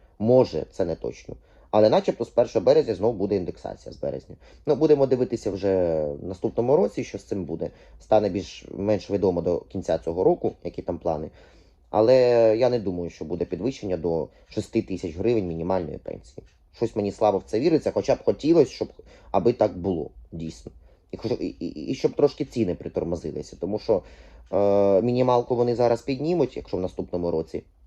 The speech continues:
Самі розумієте, ціни знову вгору злетять. Податки також вгору злітають. Тобто, е, ну, якось так. Да, в нас зараз складні часи, але підтримки, е, пенсіонерів,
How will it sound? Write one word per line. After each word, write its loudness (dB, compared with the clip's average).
Самі 2
розумієте, 2
ціни -4
знову -2
вгору 2
злетять. -4
Податки 2
також 0
вгору 0
злітають. -10
Тобто, -2
е, -2
ну, -4
якось -4
так. -6
Да, 4
в -2
нас -2
зараз 2
складні 0
часи, -4
але 0
підтримки, -2
е, -2
пенсіонерів, 0